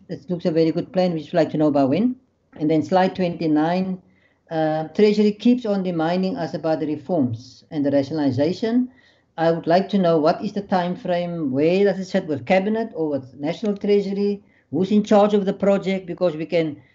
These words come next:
in six months from now, say the same things or hear the same things from Treasury. They're giving us the signals.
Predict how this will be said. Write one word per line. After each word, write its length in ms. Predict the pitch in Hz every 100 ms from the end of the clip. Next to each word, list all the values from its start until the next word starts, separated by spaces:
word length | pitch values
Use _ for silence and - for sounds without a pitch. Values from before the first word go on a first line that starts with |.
| _
in 80 | 165
six 200 | - 220 208
months 200 | 202 196
from 160 | 196
now, 200 | 180 180
say 220 | 175 202
the 120 | 185 180
same 300 | - 220 214
things 260 | 214 208
or 180 | 160 156
hear 320 | 127 156 226
the 120 | 226
same 260 | 214 208 202
things 140 | 190
from 180 | 180 170
Treasury. 520 | 170 175 156 156 160 _ _ -
They're 100 | 139
giving 360 | 131 190 214
us 100 | 208
the 80 | 175
signals. 540 | - 170 165 160 156